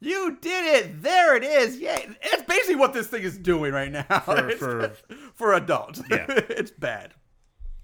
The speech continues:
Speaker 1: Alice goes on to say that this all started when they got the app invite from Nikki's phone, so that's where she's gonna start looking. So Alice and Haley, they leave.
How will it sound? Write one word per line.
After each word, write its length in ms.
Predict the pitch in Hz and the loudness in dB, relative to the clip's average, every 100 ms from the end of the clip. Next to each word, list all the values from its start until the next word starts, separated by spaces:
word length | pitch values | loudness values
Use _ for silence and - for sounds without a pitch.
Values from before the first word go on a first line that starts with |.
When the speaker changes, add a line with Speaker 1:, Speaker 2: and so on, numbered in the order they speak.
| - - _ - _ _ - - | -20 -20 _ -20 _ _ -12 0
Speaker 1:
Alice 260 | 294 285 | 4 4
goes 160 | 254 233 | 2 0
on 100 | 226 | 2
to 80 | 202 | 2
say 180 | 208 196 | 0 0
that 160 | 175 | 0
this 260 | 180 180 - - | -2 -6 -10 2
all 200 | 180 190 | 4 4
started 360 | - 180 170 | 2 2 2
when 100 | 165 151 | 2 -2
they 80 | |
got 240 | 143 165 170 | 0 0 0
the 160 | 151 | -4
app 240 | 151 151 156 | 0 0 0
invite 300 | 143 143 143 | 0 0 0
from 100 | 135 | -4
Nikki's 260 | 127 123 | -6 -10
phone, 300 | - 196 190 | -2 0 0
so 100 | 175 | -2
that's 300 | 156 170 175 | -2 0 0
where 120 | 180 160 | -4 -6
she's 160 | 147 | -6
gonna 160 | 143 135 | -8 -6
start 260 | - 123 | -4 -4
looking. 380 | 123 127 127 117 | -4 -6 -8 -12
So 140 | 110 123 | -12 -2
Alice 320 | 160 165 165 | 2 2 0
and 100 | 139 | -6
Haley, 360 | 135 135 127 117 | -6 -4 -6 -6
they 180 | 120 | -10
leave. 340 | 110 95 92 | -10 -18 -20